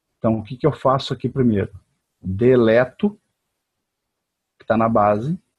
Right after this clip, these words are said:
e vou inserir dentro da base. Como? Mais uma vez, ó.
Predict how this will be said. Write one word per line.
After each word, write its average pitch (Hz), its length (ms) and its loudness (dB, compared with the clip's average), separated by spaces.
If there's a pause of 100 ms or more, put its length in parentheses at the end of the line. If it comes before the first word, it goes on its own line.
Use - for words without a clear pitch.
(680)
e 214 160 4
vou 147 380 0 (840)
inserir 196 880 2 (1700)
dentro 104 340 -2
da 101 140 -2
base. 92 420 -4 (460)
Como? 92 500 0
Mais 104 440 0
uma 139 200 2
vez, 95 380 0
ó. - 260 -10